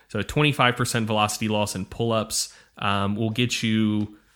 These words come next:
eh, about halfway to failure, give or take, and a fifty percent velocity loss will get you almost all the way to failure, but not quite there. At least, uh, in the population they were working with, who could do about fifteen body weight pull-ups,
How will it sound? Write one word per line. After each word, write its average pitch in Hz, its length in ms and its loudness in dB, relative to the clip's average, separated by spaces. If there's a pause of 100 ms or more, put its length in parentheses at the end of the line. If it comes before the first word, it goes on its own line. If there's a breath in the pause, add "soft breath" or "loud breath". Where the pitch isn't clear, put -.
(160)
eh, 302 300 -2
about 208 240 2
halfway 113 560 0
to 110 80 -2
failure, 113 480 0
give 113 220 -2
or 107 80 -4
take, 160 320 -4
and 113 120 -6
a 104 40 -2
fifty 120 340 -4
percent 107 340 -6
velocity 104 440 -2
loss 107 340 -2
will 107 80 -4
get - 260 -8
you 101 320 -2 (220)
almost 123 720 0
all 107 160 -2
the 110 100 0
way 104 180 0
to 104 100 -8
failure, 120 400 -2
but 110 160 -4
not 98 220 -4
quite - 260 -6
there. 113 360 -2 (340 loud breath)
At 117 100 -4
least, 123 380 2 (360 soft breath)
uh, 107 220 2
in 117 300 -2
the 110 60 0
population 107 680 0
they 104 80 0
were 104 180 -2
working 107 380 -2
with, 107 240 -2
who 104 100 -6
could 98 140 -6
do 101 140 -4
about 98 220 -4
fifteen 107 680 -4
body 98 260 -2
weight 98 240 -6
pull-ups, - 600 -4